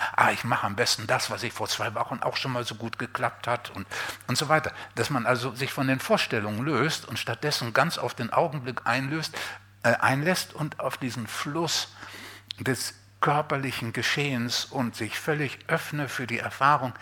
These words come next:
des Augenblicks und überraschen lasse, was aus dieser Hingabe entschied-,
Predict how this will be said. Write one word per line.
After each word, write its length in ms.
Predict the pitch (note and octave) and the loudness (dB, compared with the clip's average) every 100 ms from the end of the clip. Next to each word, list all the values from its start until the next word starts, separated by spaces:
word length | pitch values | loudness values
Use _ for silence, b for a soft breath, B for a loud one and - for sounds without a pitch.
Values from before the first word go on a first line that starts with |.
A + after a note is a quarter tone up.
| B B B - | B B B -2
des 240 | A#2 - | -2 4
Augenblicks 600 | B2+ C#3 C#3 B2+ C3+ - | 4 4 0 -2 -4 -4
und 180 | - A2+ - - - - - - - - - | -6 -6 -8 -20 -20 -20 -20 -20 -20 -16 -8
überraschen 680 | B2 B2+ A#2 D3 E3 D3 B2 | 2 2 6 6 6 2 2
lasse, 340 | B2 - G2+ | 2 2 0
was 160 | A#2 - | -2 -2
aus 180 | A2+ | -8
dieser 200 | - G#2 | -6 -2
Hingabe 500 | G2+ A#2 A2+ A2+ G2 | -2 -2 2 2 2
entschied-, 520 | G#2 G#2+ - A2 D2+ | -4 -6 -6 -6 -8